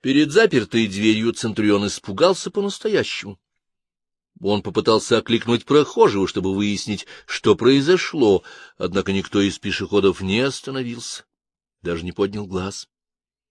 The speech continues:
Куда-то пропали даже нищие, Брут застыл в глубоком раздумье. Сомневаться не приходилось, Рим казался испуганным, притаившимся, так обычно ведут себя люди в ожидании войны.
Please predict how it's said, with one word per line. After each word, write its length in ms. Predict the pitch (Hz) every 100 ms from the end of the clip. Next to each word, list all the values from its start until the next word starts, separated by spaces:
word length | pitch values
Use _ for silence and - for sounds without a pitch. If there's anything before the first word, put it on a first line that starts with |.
| _ _ _ _ _
Куда-то 300 | 92 90 92
пропали 320 | 92 90 95
даже 260 | 90 90 98
нищие, 720 | 101 131 - - - 90 85 _ - -
Брут 300 | - 92 92
застыл 540 | 85 98 90 - 98 92
в 60 |
глубоком 400 | 90 92 92 98
раздумье. 560 | 92 92 82 95 95 104 _ _ _ _ _ _ _ _ _ _
Сомневаться 840 | - 98 95 98 104 123 - 147
не 160 | 151
приходилось, 840 | 156 175 165 185 185 226 117 - - - - -
Рим 300 | - 85 104
казался 580 | 127 135 131 156 156 175
испуганным, 680 | 185 - - 247 143 87 78 _ _ -
притаившимся, 960 | 98 98 147 208 220 - 104 - 98 - _ _
так 160 | - 92
обычно 300 | 90 92 101
ведут 260 | 92 104
себя 180 | - 101
люди 220 | 95 113
в 60 | 104
ожидании 420 | 92 92 104 107
войны. 480 | 92 87 85 135 165